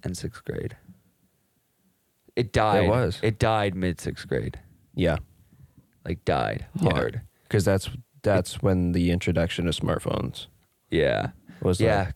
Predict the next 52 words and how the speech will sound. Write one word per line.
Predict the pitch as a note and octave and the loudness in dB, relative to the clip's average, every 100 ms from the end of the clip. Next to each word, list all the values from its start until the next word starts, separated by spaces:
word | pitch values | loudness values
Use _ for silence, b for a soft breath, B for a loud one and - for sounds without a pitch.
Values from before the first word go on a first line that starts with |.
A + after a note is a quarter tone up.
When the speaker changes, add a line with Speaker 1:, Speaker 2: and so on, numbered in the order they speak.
| - | -4
Speaker 1:
'cause | A#2 G2+ | -2 0
in | A2 | 0
sixth | F#2 A#2 | 0 2
Speaker 2:
kicker. | D2 | 0
Speaker 1:
grade, | A2 A2+ G#2 | 2 2 2
I | F#2 | 2
got | F#2+ | 0
my | D2+ F#2+ | -2 -4
first, | - - F#2 F2+ G2 - | -2 0 2 0 -2 -4
uh, | D2+ C#2 A#1+ G#1 - - _ _ _ G2 _ - B B B _ | -2 0 -2 -4 -8 -16 _ _ _ -20 _ -20 B B B _
pay-as-you-go. | - A2+ G#2 G2+ F2+ F#2+ - F#2+ F#2 F#2 F#2 F2 F2+ b b | 0 2 4 2 0 -2 0 2 4 4 4 2 0 b b
It's | - G2+ | -8 -6
a | F#2 | -6
smart | - G2+ G2 C#2 | -2 0 0 2
L | F#2 | 2
E | F#2+ | 0
D | F2+ | -2
screen, | F2+ - F#2+ F#2+ F#2 E2+ | -4 -4 -2 0 0 -2
but | F2+ | 0
all | E2+ D#2+ | 2 2
it | |
really | F2 F2 | 2 2
does | F2 F2 | 0 -2
is | E2 | -4
call | - F2+ E2 | -4 -2 -2
and | |
text. | F2 E2+ G2+ - - _ _ _ _ | -2 -2 -2 -10 -20 _ _ _ _
I | - | -2
got | D2+ | 0
one | C#2+ D2+ | 0 0
of | |
those. | D#2 A#1+ G#1 - - - | 0 0 0 -6 -14 -2
Speaker 2:
Really? | G2 A#2+ A2 F2 E2+ - - | 2 4 4 2 0 -6 -4
Speaker 1:
Yes. | F2+ E2+ C#2 - | 0 0 -2 -2
Speaker 2:
That's | F#2 G2+ G#2 | 0 2 0
cool. | - F#2 D#2+ E2+ - - | -2 0 2 0 -6 -4
Speaker 1:
It | G#2 | 0
was | A#2+ | 2
an | D#3 | 2
Android. | B2 C#3 C3 F#2+ | 0 0 0 2
I | F#2 A2+ | 2 2
started | C3 - A2 A#2+ A#2+ | 0 -2 0 2 0
as | F#2 F#2 | 0 -2
an | F2+ | -4
Android | F2 F2 D2 B1+ | -6 -4 -6 -6
user. | A#1 - - - | -8 -8 -6 0
Speaker 2:
Really? | A#2+ G#3 - | 2 2 0
Speaker 1:
Yeah, | - F3 B3+ - | 0 -2 0 0
it | G2+ | 2
was | B2 A#2+ | 2 0
like | C3 B2 | 0 0
a | A2+ G#2 G#2 | 2 2 0